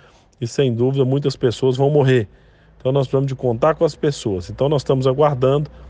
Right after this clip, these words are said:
né, uma orientação do Estado, como vai funcionar, é, quem vai fiscalizar, como vai ser, como proceder,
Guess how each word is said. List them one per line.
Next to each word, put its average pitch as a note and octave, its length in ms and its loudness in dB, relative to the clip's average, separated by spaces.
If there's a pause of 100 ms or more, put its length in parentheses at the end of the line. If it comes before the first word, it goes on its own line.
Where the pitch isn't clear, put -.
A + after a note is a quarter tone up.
(160)
né, C3 100 2
uma B2+ 120 4
orientação B2+ 600 0
do D3 80 -6
Estado, E3 440 2
como D3+ 200 0
vai C#3+ 140 0
funcionar, B2+ 680 -4 (440)
é, A2 120 -4
quem F3 360 2
vai D3 160 2
fiscalizar, A#2+ 720 -2
como F3 340 -2
vai A2+ 200 -2
ser, C#3 400 -6 (500)
como F3 260 0
proceder, C3+ 720 -4